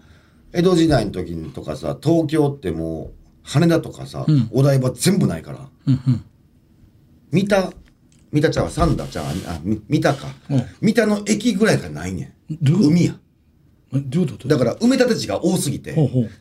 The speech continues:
Speaker 1: ぐーって、要は、江戸時代の街並みに帰ってきた時に、
Speaker 2: あー、江戸時代、あー、そうかそうか。
Speaker 1: 「え、こんなないんや」みたいな。
Speaker 2: あー、面白いな、あれな。
Speaker 1: ね、すっごいえぐれてんねん。
Speaker 2: うん。
Speaker 1: 今、人工の島ばっかできてるから、
Speaker 2: うん。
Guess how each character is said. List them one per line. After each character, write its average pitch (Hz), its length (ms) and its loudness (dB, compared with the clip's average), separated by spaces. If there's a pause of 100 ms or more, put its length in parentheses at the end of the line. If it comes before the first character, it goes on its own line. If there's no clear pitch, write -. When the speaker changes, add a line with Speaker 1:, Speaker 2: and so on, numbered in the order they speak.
Speaker 1:
ぐ 135 140 2
ー 208 560 0
っ - 40 -12
て、 - 220 0
要 131 140 2
は、 104 160 4
江 185 80 0
戸 208 120 4
時 202 120 -4
代 165 200 2
の 104 100 -4
街 127 260 0
並 254 360 6
み 226 60 4
に 285 80 4
帰 - 40 4
っ - 20 4
て - 0 -
き - 60 2
た 294 60 8
時 247 60 4
に、 208 40 4
Speaker 2:
あ 196 60 4
ー、 202 160 4
江 - 20 4
戸 - 0 -
時 - 0 -
代、 - 0 -
あ - 0 -
ー、 - 20 0
そ 240 120 4
う - 40 6
か 170 60 4
そ 170 100 0
う - 40 -4
か。 123 80 -8 (320)
Speaker 1:
「え、 226 160 2
こ 226 340 2
ん 339 340 2
な 339 160 6
な 170 180 4
い 160 200 4
ん 123 40 4
や」 101 180 -2
み - 40 -18
た 156 60 0
い - 20 4
な。 165 220 4
Speaker 2:
あ - 20 4
ー、 170 40 6
面 190 100 4
白 175 160 2
い 127 40 2
な、 120 140 0
あ 107 60 -6
れ 101 80 -10
な。 113 180 -2
Speaker 1:
ね、 151 140 4
す 208 260 2
っ - 20 6 (200)
ご 320 160 4
い 151 80 2
え 160 60 4
ぐ 165 100 2
れ 143 80 4
て 131 100 2
ん - 80 -2
ね - 80 -12
ん。 - 60 -4
Speaker 2:
う 139 80 4
ん。 120 100 2 (600)
Speaker 1:
今、 214 220 4
人 254 320 2
工 220 180 2
の 220 80 4
島 214 200 2
ば 113 100 -2
っ - 20 -10
か - 100 -8
で 113 80 -4
き 110 80 -4
て 117 80 -6
る 110 120 -2
か 87 80 -4
ら、 147 80 4
Speaker 2:
う 135 60 6
ん。 113 120 0